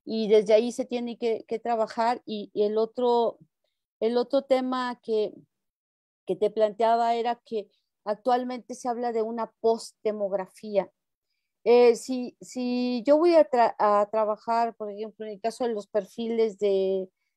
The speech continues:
de Facebook, la gente generalmente construye sus identidades. Entonces, tú vas a estudiar esas identidades que aparecen en el Facebook.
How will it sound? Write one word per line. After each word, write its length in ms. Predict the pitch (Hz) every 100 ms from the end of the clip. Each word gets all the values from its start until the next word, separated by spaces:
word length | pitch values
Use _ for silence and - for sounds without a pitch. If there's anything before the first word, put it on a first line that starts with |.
| _
de 140 | 208 208
Facebook, 580 | 247 240 226 214 262 - _ _ _ _ _ -
la 140 | 233
gente 560 | 226 285 277 - 311 302
generalmente 760 | - 240 233 247 277 269 269
construye 640 | 240 220 - 294 339 269 202
sus 300 | 196 196 -
identidades. 920 | 196 196 196 208 208 190 - - - _ _ _ _ _
Entonces, 720 | 220 196 269 269 294 294 - _ _ _ _
tú 180 | 302 294
vas 180 | 294
a 20 | 277
estudiar 640 | - 254 247 247 254 - _
esas 440 | 233 285 277 247
identidades 920 | 240 214 202 - 214 220 220 220 220 _
que 140 | 208
aparecen 800 | 202 202 202 202 208 - 220 208
en 220 | 214 202
el 160 | 190 190
Facebook. 600 | - 233 226 - 175